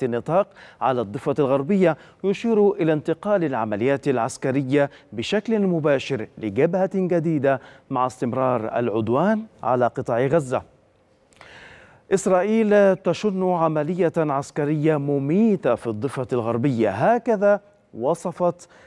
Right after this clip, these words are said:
موقع المونيتور الأمريكي الغارات الإسرائيلية التي أصبحت حدثًا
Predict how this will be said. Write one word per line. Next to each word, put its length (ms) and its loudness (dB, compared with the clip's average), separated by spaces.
موقع 760 0
المونيتور 680 -2
الأمريكي 760 2
الغارات 460 -2
الإسرائيلية 720 0
التي 300 2
أصبحت 600 -4
حدثًا 600 -2